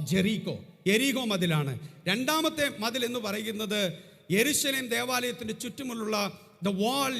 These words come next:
around the Jerusalem temple എന്നുള്ള ആ വാളാണ്. നമുക്കറിയാം,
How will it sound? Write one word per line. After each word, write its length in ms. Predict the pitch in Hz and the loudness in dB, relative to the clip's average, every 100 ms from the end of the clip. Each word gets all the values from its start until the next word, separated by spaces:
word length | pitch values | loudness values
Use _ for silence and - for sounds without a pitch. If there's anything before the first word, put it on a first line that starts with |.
| 214 208 | -4 0
around 460 | 214 240 254 254 214 220 | 0 0 0 -4 -4 -4
the 100 | 214 202 - - 156 | -2 -2 -4 -6 -2
Jerusalem 500 | 233 294 262 233 208 233 | -2 -2 0 2 2 0
temple 280 | 226 220 196 202 | 0 0 -2 -4
എന്നുള്ള 240 | 208 202 190 196 185 233 | -6 -4 -6 -6 -4 -4
ആ 20 | 269 214 | -4 -2
വാളാണ്. 460 | 208 202 180 147 131 - - | 0 0 0 -2 -6 -10 -6
നമുക്കറിയാം, 460 | 226 277 262 254 240 | -2 0 0 0 -2